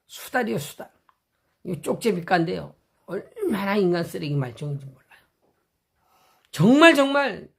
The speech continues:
인간 쓰레기 말종이에요. 박근혜 대통령님은 까만 검정색 고양이라고 그래요.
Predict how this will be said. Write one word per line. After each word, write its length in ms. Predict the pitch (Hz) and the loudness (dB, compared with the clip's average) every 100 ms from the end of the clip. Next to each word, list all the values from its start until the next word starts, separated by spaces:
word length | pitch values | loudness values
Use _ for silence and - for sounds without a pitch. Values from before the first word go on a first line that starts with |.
| _ _ - | _ _ -8
인간 300 | 190 262 254 | -4 0 0
쓰레기 300 | 226 233 214 | 0 0 0
말종이에요. 560 | 156 147 - 135 131 _ _ _ _ _ _ _ _ _ _ _ _ - | -2 -4 -6 -12 -14 _ _ _ _ _ _ _ _ _ _ _ _ -8
박근혜 480 | 170 170 254 247 | -6 2 4 6
대통령님은 1040 | 214 208 - 202 190 180 180 180 165 147 _ _ _ _ _ _ _ _ _ _ _ _ _ _ _ _ _ _ | 2 -2 -2 -2 0 0 0 -2 -4 -8 _ _ _ _ _ _ _ _ _ _ _ _ _ _ _ _ _ _
까만 640 | - 208 196 190 175 160 - - | 0 4 4 4 2 -2 -8 -4
검정색 560 | 160 185 214 175 196 | 0 2 2 2 0
고양이라고 720 | - 160 160 165 160 151 135 | -4 -4 -2 0 -2 -2 -6
그래요. 280 | 127 - - | -10 -16 -20